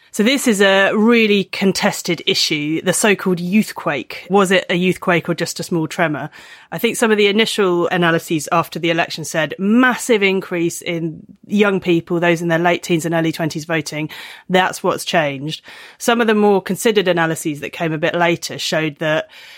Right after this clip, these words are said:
it wasn't quite a big, as big a change as we thought using better data. The,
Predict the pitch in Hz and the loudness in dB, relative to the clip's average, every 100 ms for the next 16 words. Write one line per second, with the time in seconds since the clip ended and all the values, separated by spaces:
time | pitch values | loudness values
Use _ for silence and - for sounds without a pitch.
0 | - - 180 196 220 196 196 - 202 180 | -12 -2 0 2 2 2 0 0 0 2
1 | 190 180 170 - 185 170 190 180 - 196 | 0 -2 -2 -4 -4 0 0 0 0 2
2 | 180 175 208 185 214 269 - 180 185 190 | 2 0 -2 0 2 2 0 0 0 0
3 | 180 185 208 202 - 254 190 | -4 -2 0 0 0 0 0